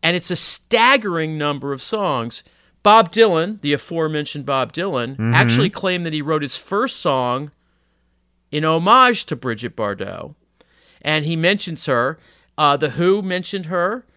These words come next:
Speaker 1: Obviously, the Pretenders mentioned her. Um, it's a long list. And the only, uh,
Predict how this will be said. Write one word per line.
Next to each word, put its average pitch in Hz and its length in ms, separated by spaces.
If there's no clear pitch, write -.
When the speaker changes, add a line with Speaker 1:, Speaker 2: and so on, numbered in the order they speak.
Speaker 1:
Obviously, 180 420
the 165 60
Pretenders 160 680
mentioned 160 360
her. 170 340
Um, 156 500
it's 214 180
a 233 60
long 254 420
list. 226 480
And 185 160
the 190 80
only, 233 540
uh, 82 80